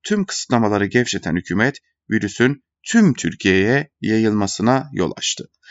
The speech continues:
Açıklanan günlük, günlük resmi vaka sayısı bile yeniden bin beş yüzlerin üzerine çıktı. Resmi olarak her gün kırktan fazla kişinin koronadan öldüğü açıklanıyor.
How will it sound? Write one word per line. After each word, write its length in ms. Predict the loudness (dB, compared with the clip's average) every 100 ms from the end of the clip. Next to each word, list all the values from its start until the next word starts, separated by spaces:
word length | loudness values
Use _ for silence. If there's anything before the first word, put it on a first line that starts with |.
| -20 -10
Açıklanan 560 | -4 -2 0 2 2 2
günlük, 540 | 2 2 2 0 0
günlük 400 | 2 4 2 0
resmi 300 | -2 0 -2
vaka 300 | -2 0 -2
sayısı 400 | 2 0 0 -2
bile 320 | 0 0 0 -4 _ -2
yeniden 580 | 4 4 4 2 2 2
bin 180 | 2
beş 200 | 2 0
yüzlerin 280 | -2 -2 2
üzerine 380 | 2 2 0 0
çıktı. 360 | -2 -6 -6 -6 _ _ _ _ 0
Resmi 280 | 2 4 2
olarak 320 | 4 2 0
her 140 | -2
gün 280 | 0 0 -2 -10 _
kırktan 400 | -4 -4 0 0
fazla 300 | 2 -2 -2
kişinin 340 | -4 -2 0 0
koronadan 540 | 0 2 2 2 4
öldüğü 280 | 2 2 0
açıklanıyor. 540 | 0 -4 -2 -2 -2